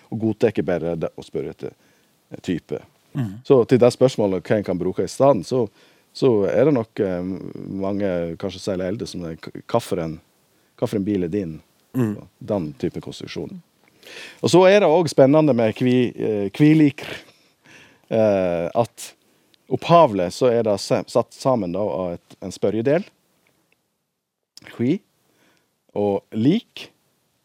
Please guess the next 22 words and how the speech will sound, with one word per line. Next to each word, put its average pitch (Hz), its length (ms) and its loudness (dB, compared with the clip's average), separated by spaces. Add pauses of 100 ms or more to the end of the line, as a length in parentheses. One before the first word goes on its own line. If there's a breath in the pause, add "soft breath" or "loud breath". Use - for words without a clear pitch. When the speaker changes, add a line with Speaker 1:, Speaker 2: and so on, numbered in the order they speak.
(140)
Speaker 1:
som 120 160 -4
da 113 200 2
er 98 160 -2
et, - 80 -14 (100)
egentlig 139 280 0
et - 80 -18
substantiv, - 500 -8 (420)
som - 160 2
er 123 80 4
det 117 80 0
samme 127 240 2
som 131 140 -2
i 98 120 -4 (340)
vårt 131 240 -2 (520)
ord 110 240 0
i 95 80 -6
dag, 120 220 -2
lik, 131 420 -2 (140)
altså 107 160 -4
en 95 80 -6
død 110 180 2
kropp. 135 300 -4